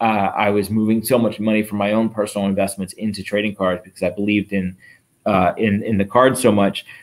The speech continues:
that created a separate L L C, created a separate entity, um, and managed that with my wife almost like a separate business. Um, you know, making sure that we're paying taxes and everything else that, that goes along with, with, with, uh, with running a business the right way,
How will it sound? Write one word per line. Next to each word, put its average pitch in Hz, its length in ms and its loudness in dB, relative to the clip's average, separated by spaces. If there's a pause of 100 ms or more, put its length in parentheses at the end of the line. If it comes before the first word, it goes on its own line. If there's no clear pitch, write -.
(160)
that 113 340 2 (160)
created 107 240 2
a 98 40 -2
separate 92 320 -2
L 98 160 0
L 92 80 -2
C, 127 340 4
created 104 280 0
a 98 40 -2
separate 98 340 -2
entity, 104 800 -2
um, 98 360 0
and 104 200 -2
managed 101 420 -2
that 98 340 2 (220)
with 117 180 2
my 107 140 4
wife 113 360 4
almost 110 300 -2
like 98 140 -4
a 98 60 -12
separate - 320 -6
business. 87 520 -8 (200)
Um, 98 460 -2 (300)
you 135 120 2
know, 98 180 2 (440)
making 107 240 0
sure 104 160 -2
that 101 100 2
we're 104 160 0
paying 107 240 0
taxes 101 600 0
and 98 120 2
everything 104 320 2
else 101 240 2
that, 101 160 0
that 107 80 -2
goes 101 260 2
along 101 340 0
with, 101 280 -2 (100)
with, 110 280 -2
with, 110 240 -2
uh, 95 240 4
with 98 160 -2
running 107 220 0
a 98 40 0
business 98 380 -4
the 101 80 -2
right 92 200 2
way, 101 380 2